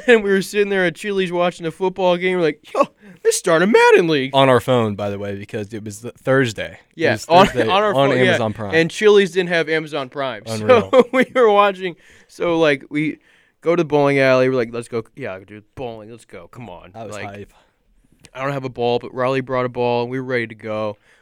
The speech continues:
Speaker 1: Ready to go. They say go low in golf, but we're ready to go high.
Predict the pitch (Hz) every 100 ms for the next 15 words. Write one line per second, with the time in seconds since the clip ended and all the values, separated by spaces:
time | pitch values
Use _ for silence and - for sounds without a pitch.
0 | _ _ - 143 143 135 131 123 120 _
1 | _ - 139 - 180 131 135 120 123 131
2 | 120 110 104 107 _ _ _ - 113 113
3 | 117 160 190 147 123 - 127 117 104